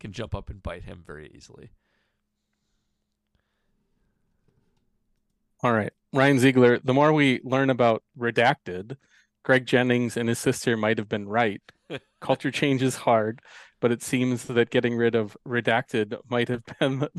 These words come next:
Speaker 2: the best move this team has made in a long time. The energy feels good, and I'm so excited to watch football, uh, playoff football again.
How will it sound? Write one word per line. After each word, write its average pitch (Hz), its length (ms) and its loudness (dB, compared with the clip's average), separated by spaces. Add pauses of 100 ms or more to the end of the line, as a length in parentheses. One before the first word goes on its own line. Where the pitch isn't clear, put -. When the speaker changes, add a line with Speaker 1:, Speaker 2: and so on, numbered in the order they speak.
Speaker 2:
the 165 80 -2
best 127 380 0
move 123 320 -4
this 123 180 -6
team 117 300 -8
has 110 180 -8
made 113 260 -2
in 113 120 -6
a 113 60 -8
long 107 260 -6
time. 104 360 -10 (460)
The - 180 -6
energy 131 420 0
feels 127 300 0
good, 120 360 0
and 113 260 -10
I'm 113 160 -12
so 123 200 -2
excited 113 340 0
to 110 80 -4
watch 107 260 -2
football, 107 880 -4
uh, 110 100 -8
playoff 123 340 0
football 104 340 -12
again. 98 400 -14